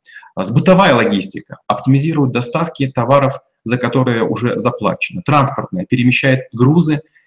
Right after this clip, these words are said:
и данные по оптимальным маршрутам или каналам. Таможенная перемещает грузы через границу. Логистика запасов определяет, сколько где чего нужно заранее иметь, хранить и предугадывать.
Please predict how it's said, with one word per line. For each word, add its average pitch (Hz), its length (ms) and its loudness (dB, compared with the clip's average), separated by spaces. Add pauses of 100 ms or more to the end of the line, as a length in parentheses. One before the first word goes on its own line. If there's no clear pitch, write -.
(260)
и 120 200 2
данные 131 480 4
по 127 160 0
оптимальным 120 540 2
маршрутам 110 540 0
или 104 100 -2
каналам. 104 460 -2
Таможенная 139 640 0 (380)
перемещает 123 640 2
грузы 127 340 0
через 117 480 -4
границу. 110 580 -2 (260)
Логистика 139 520 2
запасов 107 520 -2
определяет, 127 460 -2
сколько 135 380 -2
где 110 180 -2
чего 113 300 0
нужно 113 400 0 (180)
заранее 117 640 2
иметь, 139 280 4
хранить 127 480 0 (520)
и 117 420 -2 (140)
предугадывать. 117 760 0